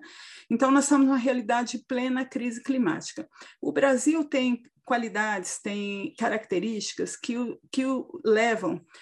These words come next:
à possibilidade de ser uma espécie de grande líder na parte de transição energética e de caminhar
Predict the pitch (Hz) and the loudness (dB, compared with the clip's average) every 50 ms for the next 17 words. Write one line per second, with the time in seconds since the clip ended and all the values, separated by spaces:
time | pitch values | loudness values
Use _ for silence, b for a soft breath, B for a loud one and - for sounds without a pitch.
0 | B B B - 220 - - 285 320 - - 269 240 254 240 220 - 196 190 190 | B B B -4 -4 -2 0 0 0 0 0 -2 -2 -2 -2 -2 -2 -2 -2 -2
1 | 196 202 185 - 226 202 196 220 233 220 - - - 233 226 233 240 233 220 226 | -2 -4 -6 -6 -8 -6 -6 -6 -4 -4 -4 -4 -2 -2 -2 0 0 -2 -2 -4
2 | - - - 214 214 220 220 - - 247 226 214 - - 233 226 220 B B B | -6 -6 -6 -4 -2 -2 -2 -2 -4 -4 -6 -6 -4 -4 -4 -4 -4 B B B
3 | B B - 190 185 226 233 247 254 262 262 254 262 262 240 226 208 233 240 262 | B B -8 -2 2 2 2 4 4 2 2 2 2 2 0 0 0 0 0 0
4 | 277 - - 202 185 175 - - _ _ _ - - 208 208 202 - - 190 196 | 0 2 2 2 2 2 0 -4 _ _ _ -6 -2 -2 -2 -2 -2 -2 -2 -2
5 | 196 - - 202 - 214 208 208 202 - - 202 202 196 196 202 202 190 196 196 | -4 -8 -10 -8 -6 -6 -4 -4 -6 -6 -6 -6 -4 -2 0 0 0 0 -2 -4
6 | 190 208 226 233 247 247 - - - 269 - - - - 240 214 233 269 277 - | -2 -2 0 0 -2 -2 -4 -6 -4 -4 -4 -2 -2 -4 -2 0 -2 -2 0 2
7 | 294 269 254 254 233 214 214 214 220 233 233 | 2 4 4 4 4 4 2 0 0 -2 -4